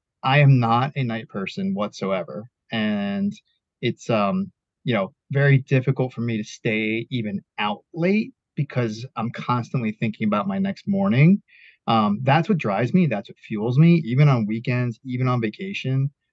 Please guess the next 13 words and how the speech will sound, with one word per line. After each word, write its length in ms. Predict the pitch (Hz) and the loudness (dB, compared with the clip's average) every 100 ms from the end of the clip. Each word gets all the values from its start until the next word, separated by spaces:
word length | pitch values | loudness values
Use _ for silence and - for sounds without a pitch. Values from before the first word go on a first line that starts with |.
| _ | _
Um, 340 | 113 113 101 98 | -2 0 0 -2
matter 160 | 127 123 | -2 -2
of 80 | - | 0
fact, 240 | 113 117 | 0 0
vacations 840 | 107 107 - 120 120 170 180 - _ _ | -4 -4 -2 -2 2 2 2 -2 _ _
for 120 | 120 | -4
me, 520 | 110 143 139 110 113 - _ _ _ _ | 0 2 2 0 -4 -10 _ _ _ _
the 80 | 123 | -6
mornings 360 | 120 127 123 113 | -2 0 0 0
are 60 | 110 | -2
even 220 | 98 98 | -2 -2
more 200 | 101 107 | -2 -2
important 380 | 101 92 85 | -2 -6 -16